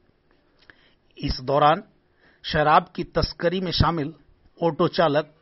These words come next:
बिहार के गया जिला अंतर्गत मोहनपुर निवासी साजिद अंसारी और हजारीबाग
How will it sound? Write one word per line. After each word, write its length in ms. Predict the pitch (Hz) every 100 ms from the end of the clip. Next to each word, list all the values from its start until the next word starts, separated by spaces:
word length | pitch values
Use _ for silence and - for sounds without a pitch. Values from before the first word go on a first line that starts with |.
| -
बिहार 400 | 101 160 143 180
के 180 | 180 175
गया 340 | 143 123 151 160
जिला 280 | 143 151
अंतर्गत 480 | 147 147 151 156 147
मोहनपुर 480 | 123 131 147 147 143
निवासी 480 | 131 143 143 147 156 - _ _ _
साजिद 480 | - - 123 127 160 -
अंसारी 420 | 160 156 160 170 208 _ _ _ _ _
और 180 | - 175 -
हजारीबाग 500 | 139 175 220 165